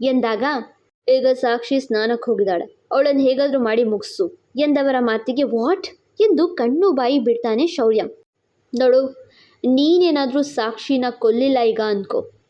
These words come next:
ನೀವ್ ಹೋಗೋ ಹೋಟೆಲ್ನಲ್ಲಿರೋ ಸಿ ಸಿ ಫುಟೇಜ್ ನನ್ ಕೈಗೆ ಸೇರುತ್ತೆ ನಿಮ್ಗಿಂತ ಮುಂಚೆ"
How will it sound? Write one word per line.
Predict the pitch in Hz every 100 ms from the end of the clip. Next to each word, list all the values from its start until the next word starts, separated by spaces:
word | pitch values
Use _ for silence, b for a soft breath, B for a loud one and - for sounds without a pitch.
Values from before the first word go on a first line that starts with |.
| _
ನೀವ್ | 226 247 233
ಹೋಗೋ | - 240 247 254
ಹೋಟೆಲ್ನಲ್ಲಿರೋ | 262 220 220 226 240 233 214 208 214
ಸಿ | 214 240 247
ಸಿ | - 277
ಫುಟೇಜ್ | 269 214 196 214 226 202
ನನ್ | 214 269
ಕೈಗೆ | 269 254 233 240
ಸೇರುತ್ತೆ | 233 214 202 196 175 - _ -
ನಿಮ್ಗಿಂತ | 202 214 214 220 208 208
ಮುಂಚೆ" | 202 202 202